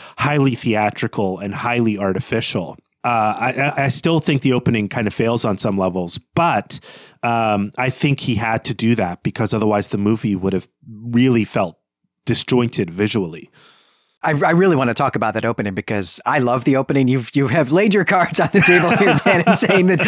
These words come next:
Speaker 2: you don't like it. But I, that's clearly part of the seeing this story through an adventure fiction lens, or at least, you know, that's where we should talk in more detail about what's in that scene.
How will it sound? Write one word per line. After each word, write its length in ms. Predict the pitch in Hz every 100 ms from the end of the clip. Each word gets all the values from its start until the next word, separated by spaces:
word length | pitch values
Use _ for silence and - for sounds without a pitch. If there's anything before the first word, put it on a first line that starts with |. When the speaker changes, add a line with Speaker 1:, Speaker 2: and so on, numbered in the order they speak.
| 262 214
Speaker 2:
you 60 |
don't 160 | 202 185
like 240 | 170 175
it. 160 | 147 -
But 240 | 208 165 - - -
I, 320 | - 208 202 208
that's 220 | 196 -
clearly 340 | - 226 196
part 300 | 147 160 156
of 240 | 139 117 117
the 360 | 131 123 120
seeing 420 | 135 - 147 139 123
this 200 | 123 113
story 380 | - 123 120
through 440 | 107 131 123 120 123
an 160 | 123
adventure 400 | 113 107 147 143
fiction 560 | 117 117 - 123 107 110
lens, 440 | 113 113 104 104
or 80 | 120
at 60 | 120
least, 200 | 117 -
you 60 |
know, 80 | 117
that's 260 | 123 147 -
where 120 | 131
we 100 | 113
should 160 | - 107
talk 240 | 113 113
in 80 | 113
more 180 | 113 110
detail 400 | 107 117 120 113
about 240 | 110 107
what's 280 | 113 117 -
in 180 | 143 139
that 220 | 113 110
scene. 340 | - 208 131